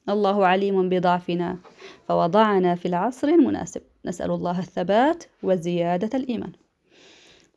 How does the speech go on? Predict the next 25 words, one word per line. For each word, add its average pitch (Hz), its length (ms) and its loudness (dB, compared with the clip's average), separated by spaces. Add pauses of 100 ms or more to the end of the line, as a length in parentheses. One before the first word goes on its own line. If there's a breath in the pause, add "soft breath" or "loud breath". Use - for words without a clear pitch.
طيب، 190 160 2 (160)
إذا 190 160 6
فهمنا 185 480 -2
أن 180 160 0
سبب 226 280 2
الاهتمام 220 540 -2
بقصة 247 360 -6
تحويل 262 460 -2
القبلة 262 380 0 (120)
لأنه 170 440 -2
أول 254 280 4
نسخ 269 280 0
في - 80 -20
الإسلام، 262 460 -4 (400 loud breath)
ولأنه 202 680 -4
كما 190 320 -2
رأينا 175 400 -2
أثار 180 680 -2
بلبلة 160 600 -2
ضخمة 240 800 0
في 175 120 -4
وقته، - 280 -8 (480 loud breath)
زعزعت 190 840 0
ضعيفي 156 640 -4
الإيمان. - 420 -6